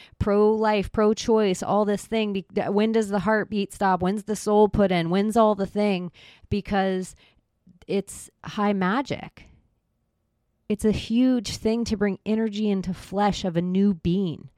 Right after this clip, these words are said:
that never existed before. And there might be ways that aren't in love, one night stands and rapes and, um, just bad decisions from trauma.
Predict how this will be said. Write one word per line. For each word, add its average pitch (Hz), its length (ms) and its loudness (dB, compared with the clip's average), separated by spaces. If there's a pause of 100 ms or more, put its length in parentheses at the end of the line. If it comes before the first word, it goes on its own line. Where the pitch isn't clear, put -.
(220)
that 175 140 -4
never 208 260 0
existed 156 640 -4
before. 123 520 -6 (1300)
And 196 320 2 (300)
there 214 160 6
might 220 400 0 (240)
be 220 220 2
ways 180 600 -2 (260)
that 175 260 2 (200)
aren't 180 260 -2
in 170 200 -4
love, 120 340 -4 (100)
one 190 240 2
night 175 220 -2
stands 151 580 -4
and 131 180 -6
rapes 143 540 -4 (320)
and, 135 460 -2 (320)
um, 127 500 -4 (220)
just 160 280 -2
bad 147 240 0
decisions 143 540 -4
from 135 220 -4
trauma. 135 560 -2